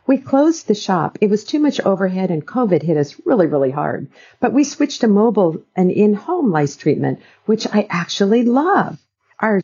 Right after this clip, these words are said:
prices range from a hundred and thirty-five dollars for a mild case of lice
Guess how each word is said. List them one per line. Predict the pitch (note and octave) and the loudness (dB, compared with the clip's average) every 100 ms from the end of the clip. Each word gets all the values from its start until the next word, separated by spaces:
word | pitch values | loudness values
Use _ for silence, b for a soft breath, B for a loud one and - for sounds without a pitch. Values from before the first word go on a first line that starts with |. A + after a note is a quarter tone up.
| - | -2
prices | C4 C4+ G#3+ D#3+ | -2 2 0 2
range | F#3+ E3+ E3+ | 2 2 0
from | - F3+ D#3+ B B B | 0 -2 -2 B B B
a | |
hundred | F#3 B3+ D#4+ | 2 2 2
and | D4+ | 2
thirty-five | B3 A#3 A3 G#3 F#3+ | 2 2 2 0 0
dollars | E3+ D#3+ D#3 E3 - | -2 -4 -4 -6 -4
for | F3 | -2
a | E3 | 0
mild | E3+ A3 F#3+ - | 0 0 0 0
case | D#3 C#3+ C#3 | -2 -2 -2
of | C#3 | -6
lice | C3 C#3 | -4 -4